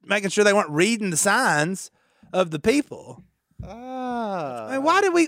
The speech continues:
Speaker 1: how did we get to the point of, like, let's just openly drop bombs for everybody driving by? My kids can read.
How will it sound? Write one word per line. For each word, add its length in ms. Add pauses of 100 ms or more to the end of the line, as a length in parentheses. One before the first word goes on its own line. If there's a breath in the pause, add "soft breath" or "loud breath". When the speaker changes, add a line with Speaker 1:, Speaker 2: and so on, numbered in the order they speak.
Speaker 1:
how 260
did 100
we 80
get 160
to 80
the 80
point 340
of, 280
like, 280
let's 260
just 240
openly 800 (1120)
drop 360
bombs 800
for 160
everybody 500
driving 400
by? 240 (1500)
My 120
kids 360
can 200
read. 580